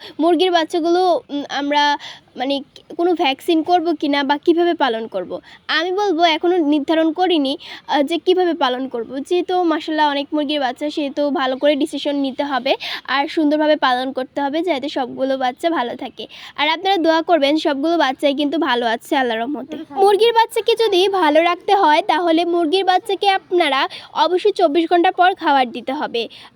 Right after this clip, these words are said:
এখানে, আহ, মুরগির বাচ্চাগুলো ফোটার পর এখানে ব্রুডিং করা হয়েছে আর ব্রুডিং করা হবে। আমরা এখানে সাত আট দিন ওদেরকে ব্রুডিং করব, যেহেতু এখন গরমকাল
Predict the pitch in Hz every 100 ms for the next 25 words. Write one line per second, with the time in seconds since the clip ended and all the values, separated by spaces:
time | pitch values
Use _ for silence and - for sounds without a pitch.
0 | _ - 349 403 392 359 466 - 330 269
1 | 302 359 339 370 392 381 381 392 392 370
2 | 403 392 349 370 359 381 311 302 320 330
3 | 339 370 302 302 - 392 294 302 302 302
4 | 302 320 330 320 262 311 440 - 294 320
5 | 359 381 392 403 302 311 294 359 320 302
6 | 320 311 294 294 285 247 233 220 - 330
7 | 330 330 320 339 359 294 269 285 311 247
8 | 269